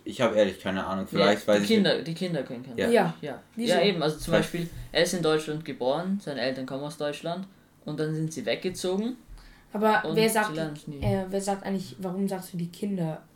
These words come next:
Speaker 3: Ich habe ja nicht gesagt, wer.
Speaker 1: Ach so.
Speaker 2: Ich hab dich grad gefragt, ob die Kinder das ja gesagt haben.
Speaker 3: Ja, jetzt schon.
Speaker 1: Okay, sehr intelligent, aber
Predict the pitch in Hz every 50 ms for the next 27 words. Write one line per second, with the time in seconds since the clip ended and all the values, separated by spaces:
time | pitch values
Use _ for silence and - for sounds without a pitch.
0 | _ _ - 180 170 185 170 175 175 175 175 170 170 - - 175 170 - - -
1 | 170 170 160 160 - _ _ _ _ _ _ _ _ _ _ _ _ _ _ _
2 | _ _ _ _ _ - - - 98 92 87 - 180 170 156 165 165 165 151 -
3 | - - - 147 151 156 - 139 131 - - 143 131 127 120 - 117 - - -
4 | - 120 - - - - - - - - - - - - - 180 165 156 156 170
5 | 175 - 180 170 170 170 - - 202 202 220 196 147 131 117 113 127 131 135 123
6 | 131 127 120 - - 147 147 147 - 135 127 127 120 123 120